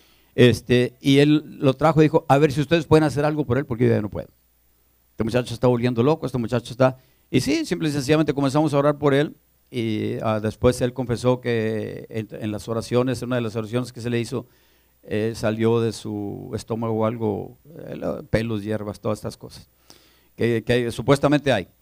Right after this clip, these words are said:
Este, esto no lo vimos nosotros, esto le pasó en otro lado, pero después ya vino y nos dijo que ya había sanado y, este, le daba la honra y la gloria a Dios. Y bueno,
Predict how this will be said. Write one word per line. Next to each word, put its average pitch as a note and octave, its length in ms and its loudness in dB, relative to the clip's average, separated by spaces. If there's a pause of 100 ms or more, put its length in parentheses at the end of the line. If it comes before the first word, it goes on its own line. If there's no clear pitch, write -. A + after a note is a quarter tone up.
(140)
Este, A2 600 -2
esto D3+ 180 0
no E3+ 100 4
lo D#3 80 8
vimos E3 220 2
nosotros, C#3 480 -4
esto A2 260 -4
le G#2 160 -2
pasó G2+ 320 -8
en A2 60 -6
otro A2 200 -6
lado, A#2+ 280 0
pero G#2 320 -4
después A2+ 420 0
ya B2 140 0
vino B2+ 400 -4
y G#2 200 -6
nos G2+ 220 -8
dijo A#2 380 -6
que A2+ 160 -6
ya A2 120 -2
había G#2+ 540 -4 (400)
sanado C#3 760 0
y, G2+ 580 -4
este, G#2 420 -6
le A2 80 0
daba A2+ 200 0
la A2 140 -2
honra A2 200 -4
y G#2+ 40 -8
la A2 120 -6
gloria A2+ 300 0
a A2 40 -2
Dios. D#3 340 -10 (840)
Y - 80 -10
bueno, D3+ 220 4